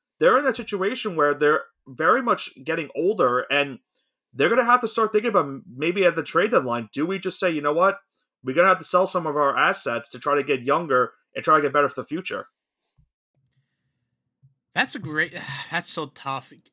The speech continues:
Speaker 2: What assets would you be giving up, though? Can you spec-, uh, could you specifically name a couple
Speaker 1: So, so
Speaker 2: for our
Speaker 1: think about
Speaker 2: listeners?
Speaker 1: it. So think about it. You, you got D-Hop, right, in the, at the, at,
Speaker 2: Right.
Speaker 1: in free agency. That's
Speaker 2: See,
Speaker 1: a
Speaker 2: I,
Speaker 1: guy, that's a
Speaker 2: he's
Speaker 1: guy
Speaker 2: an
Speaker 1: right
Speaker 2: asset,
Speaker 1: there.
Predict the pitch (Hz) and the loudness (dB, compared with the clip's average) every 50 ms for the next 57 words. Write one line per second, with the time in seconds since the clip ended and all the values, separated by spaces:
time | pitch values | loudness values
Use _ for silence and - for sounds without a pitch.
0 | _ _ _ _ _ _ _ 170 208 233 - - 156 175 180 - - 151 - 165 | _ _ _ _ _ _ _ -8 -8 -4 -2 0 0 0 0 -2 -6 -10 -8 -6
1 | 151 139 139 131 135 131 131 123 123 123 123 117 - 113 113 110 - 151 143 143 | -6 -6 -6 -6 -8 -8 -8 -8 -8 -8 -10 -10 -10 -12 -14 -12 -10 -8 -8 -8
2 | 135 - - - 135 131 127 - - - - 143 139 - - 160 147 147 143 - | -8 -8 -8 -10 -8 -8 -8 -8 -8 -8 -6 -6 -4 0 0 0 0 0 -2 -4
3 | - 147 - 180 170 - - 165 151 147 147 147 156 160 151 - 175 202 202 190 | -4 -6 -6 -6 -8 -6 -2 -2 0 2 2 2 2 0 0 2 4 6 6 6
4 | 180 - - _ - - - 143 143 151 160 170 226 165 147 - - - - _ | 4 0 -4 _ -6 -2 0 2 4 4 4 2 2 2 2 2 0 -2 -8 _
5 | _ _ _ - - 208 190 - 214 226 240 202 151 131 113 110 110 107 113 127 | _ _ _ -6 -2 -2 -2 -2 -4 -6 -6 -6 -6 -4 -4 -4 -6 -8 -8 -8
6 | 147 156 - 147 147 139 143 131 147 165 190 220 - - 147 170 175 160 156 127 | -8 -8 -8 -8 -8 -8 -6 -2 0 2 2 2 0 -4 -10 -10 -6 -4 -2 -2
7 | 117 113 - 120 127 127 110 107 110 113 113 117 - - 120 - - - 123 113 | -2 -4 -4 -6 -4 -4 -4 -4 -6 -10 -10 -10 -8 -8 -8 -8 -8 -10 -12 -14
8 | 110 107 104 104 104 - _ _ _ _ - 123 127 117 131 113 104 - 123 113 | -12 -12 -14 -16 -18 -20 _ _ _ _ -6 -6 -4 -4 -4 -6 -6 -6 -10 -12
9 | - 143 139 139 135 127 104 104 - 110 98 98 - - - 117 156 175 233 294 | -8 -6 -4 -2 -2 -4 -4 -6 -10 -10 -10 -10 -12 -14 -8 -2 0 0 0 0
10 | - 320 302 196 208 214 220 247 233 - - _ _ _ _ - 185 - - 330 | 0 0 2 2 4 6 6 4 4 2 -4 _ _ _ _ 2 2 2 2 2
11 | 240 262 277 277 277 262 - - - 269 277 - 123 110 | 2 4 6 6 6 6 4 4 2 2 4 4 2 0